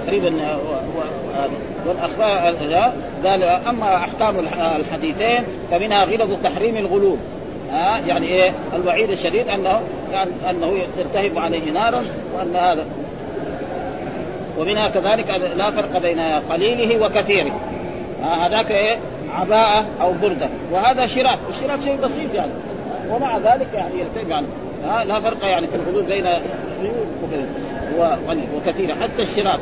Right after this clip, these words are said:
ومنها أن الغلول يمنع من إطلاق اسم الشهادة، يعني أي واحد يموت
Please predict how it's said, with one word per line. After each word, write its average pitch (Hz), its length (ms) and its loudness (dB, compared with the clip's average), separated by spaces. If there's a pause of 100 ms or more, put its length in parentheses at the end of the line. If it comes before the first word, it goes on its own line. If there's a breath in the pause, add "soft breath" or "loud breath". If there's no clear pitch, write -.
ومنها 208 300 -2
أن 196 140 0
الغلول 185 340 0
يمنع 208 360 2
من 180 140 -2
إطلاق 196 280 -2
اسم 208 320 -4
الشهادة، 175 460 2 (380)
يعني 160 180 -4
أي 202 160 2
واحد 190 320 2
يموت 185 220 0